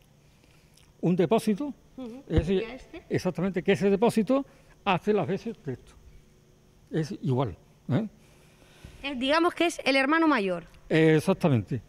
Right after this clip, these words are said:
Speaker 1: En esto todo el sistema t-, forma una unidad, mientras que en esto los paneles están encima de un tejado, en un sitio determinado,
Speaker 2: Ujú.
Speaker 1: y el depósito está en otro sitio.
Speaker 2: En otro lugar.
Speaker 1: En otro sitio. Por eso también se recibe el nombre de sistema partido,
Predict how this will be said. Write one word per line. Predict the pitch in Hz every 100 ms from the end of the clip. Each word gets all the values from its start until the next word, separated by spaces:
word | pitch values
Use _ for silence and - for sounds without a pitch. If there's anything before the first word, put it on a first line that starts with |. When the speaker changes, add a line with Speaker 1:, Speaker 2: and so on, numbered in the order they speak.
| _ _ _ _ -
Speaker 1:
En | - 180
esto | 233 196
todo | - 202 214
el |
sistema | - 208 254 202 123
t-, | - - _ _ _ _ - -
forma | - 190 190
una | 165 180
unidad, | 180 190 254 262 - - _ -
mientras | 180 175 165
que | -
en | 151
esto | 226 - 233 262
los | - 151
paneles | - 151 175 202 135 147
están | - 170
encima | 156 - 165 151
de |
un | 156
tejado, | 156 120 214 190
en |
un | 143
sitio | 156 143
determinado, | 165 170 214 254
Speaker 2:
Ujú. | - - -
Speaker 1:
y | 165
el | 165
depósito | 180 196 190 240 262
está | 190 - 185
en | 165
otro | 156
sitio. | - - 240
Speaker 2:
En |
otro | 226 226
lugar. | 214 175 175 -
Speaker 1:
En | 131
otro | 151 135
sitio. | 98 87 101 - _ _ - - -
Por | - 135
eso | 160
también | 156 156
se | 170
recibe | 185 151 - 165 170
el |
nombre | 165 180 180
de |
sistema | - 135 - 175 190
partido, | - 143 127 - 170 92